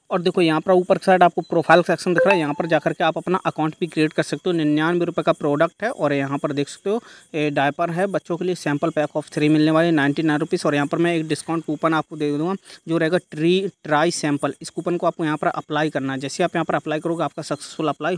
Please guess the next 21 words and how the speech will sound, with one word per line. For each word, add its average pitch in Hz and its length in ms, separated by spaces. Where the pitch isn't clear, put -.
हो 135 120
जाएगा। 127 400
So, - 80
यहाँ 165 300
पर 180 120
इसका 175 220
प्राइस 175 200
नाइंटी 160 300
नाइन 160 120
रुपीज़ 175 220
है। 185 140
कूपन 190 240
कोड 196 160
अप्लाई 180 280
करते 180 260
सिर्फ 185 300
और 175 60
सिर्फ 180 240
आपको 160 200
यहाँ 170 140
पर 170 60